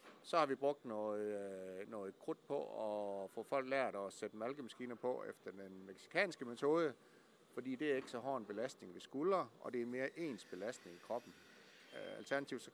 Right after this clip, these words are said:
så har man tit en højre og en venstre hånd, hvor man, man har sin favorit, hvor man så slider for hårdt, øh, på den, på sin favoritarm. Øh, en sidste ting, jeg vil nævne herinde, i, både i karusellen og hele, øh, området op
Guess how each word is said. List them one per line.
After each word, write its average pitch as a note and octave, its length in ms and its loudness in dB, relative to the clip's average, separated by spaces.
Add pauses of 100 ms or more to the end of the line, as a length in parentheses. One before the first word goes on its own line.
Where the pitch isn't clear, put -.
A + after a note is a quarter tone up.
så - 180 -6
har C3 200 4
man G2+ 120 -2
tit - 160 -4 (200)
en G2+ 80 -6
højre C3 240 6
og B2+ 40 8
en G#2 120 0
venstre C3 280 2
hånd, C3+ 180 2
hvor A#2+ 200 2
man, G#2+ 400 -4
man A2 140 -4
har A#2 280 0
sin - 220 -8
favorit, A2+ 460 2 (460)
hvor C#3+ 140 6
man A#2 120 -2
så C3 220 4 (140)
slider C#3 300 6
for A#2+ 160 0
hårdt, C3 440 4
øh, G#2+ 420 2
på G#2+ 60 -2
den, G#2+ 340 -2
på A2 60 -4
sin G#2 200 -4
favoritarm. G#2 580 0 (2000)
Øh, A2+ 540 0 (120)
en C#3+ 100 -6
sidste - 280 -4
ting, F#3+ 200 6
jeg C#3+ 120 8
vil C#3 80 0
nævne E3 260 4
herinde, E3 500 2
i, A2+ 460 0 (140)
både F3+ 240 8
i A#2 300 2
karusellen B2 460 2
og G#2 80 -2
hele, C#3 500 4
øh, G2 360 -2
området C#3 460 4
op D#3 160 2